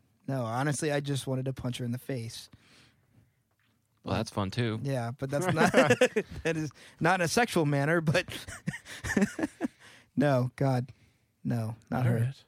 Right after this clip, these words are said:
Speaker 3: Well, Brian's not interesting.
Speaker 1: Not, shut
Speaker 2: Yeah.
Speaker 1: up. No.
Speaker 3: I would love to.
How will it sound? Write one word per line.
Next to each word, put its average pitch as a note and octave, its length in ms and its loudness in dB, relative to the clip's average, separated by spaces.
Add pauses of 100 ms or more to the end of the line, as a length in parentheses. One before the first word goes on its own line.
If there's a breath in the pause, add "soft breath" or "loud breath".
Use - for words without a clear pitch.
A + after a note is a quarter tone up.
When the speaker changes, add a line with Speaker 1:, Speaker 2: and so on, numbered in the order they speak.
(1080)
Speaker 3:
Well, B2+ 100 -4
Brian's B2 340 -4
not D3 140 0
interesting. B2 420 -6 (120)
Speaker 1:
Not, D3+ 300 -6
shut - 360 -4
Speaker 2:
Yeah. D#3+ 160 4
Speaker 1:
up. - 100 -6 (1000)
No. D#3 320 0 (400)
Speaker 3:
I E3 120 2
would C#4 120 2
love A3+ 240 2
to. C#3+ 240 0